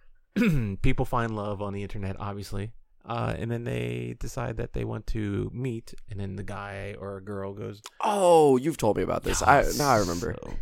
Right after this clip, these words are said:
Speaker 2: Now I
Speaker 1: great."
Speaker 2: remember. Yeah, ridiculous stuff.
Speaker 1: I told him, this is how long ago I told him. Who was the guy who went to Thailand or whatever, the awkward guy who was like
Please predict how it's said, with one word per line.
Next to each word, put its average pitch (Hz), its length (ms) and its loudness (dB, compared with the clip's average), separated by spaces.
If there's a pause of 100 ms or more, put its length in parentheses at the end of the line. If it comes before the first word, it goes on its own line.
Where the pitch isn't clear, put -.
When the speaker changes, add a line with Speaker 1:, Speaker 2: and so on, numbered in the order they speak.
Speaker 2:
Now 123 100 -4
I - 40 -2
Speaker 1:
great." 98 60 0
Speaker 2:
remember. 87 440 -4
Yeah, 92 300 -8
ridiculous 95 520 -10
stuff. - 280 -12 (760)
Speaker 1:
I 123 100 4
told 165 240 2
him, 135 220 0 (680)
this 151 140 2
is 156 60 -2
how 127 140 0
long 110 200 0
ago 104 100 2
I 95 40 2
told 101 240 -2
him. 104 120 -4 (1700)
Who 139 100 0
was 151 140 4
the 110 60 -4
guy 117 240 2
who 113 100 0
went 107 180 -2
to 104 280 -2
Thailand 107 560 2
or 104 80 -6
whatever, 104 360 0
the 101 240 -4
awkward 98 280 -4
guy 104 240 0
who 101 40 -2
was 101 120 -6
like 101 200 -10